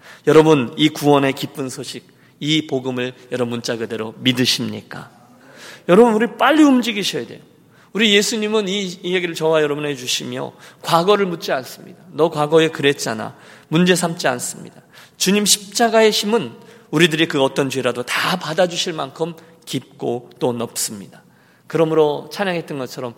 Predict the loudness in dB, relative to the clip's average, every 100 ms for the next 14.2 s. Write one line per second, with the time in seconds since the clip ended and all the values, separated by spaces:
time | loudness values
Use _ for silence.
0 | -18 -16 -2 2 4 4 2 2 2 2
1 | 2 0 -4 -2 -2 -4 -12 -4 -2 -2
2 | -4 -6 -6 -6 -8 -10 -12 -10 -8 -8
3 | -8 -6 -4 -6 -12 -18 -20 -20 -20 -8
4 | -4 0 2 0 0 -2 0 -4 -6 -18
5 | _ _ -8 -4 -4 -6 -8 -8 -8 -10
6 | -12 -14 -14 -18 -20 -20 0 6 8 8
7 | 4 0 -4 -10 -12 -14 -16 -18 _ _
8 | _ _ _ _ 0 2 2 0 0 -2
9 | -4 0 2 2 0 0 0 2 0 -4
10 | -4 -6 -8 -6 -6 -6 -4 -2 0 0
11 | -2 -2 -6 -6 -8 -20 -16 -2 2 2
12 | 2 0 0 0 -2 0 4 4 6 4
13 | 4 -2 -4 -2 0 2 0 -2 -2 -2
14 | -4 -14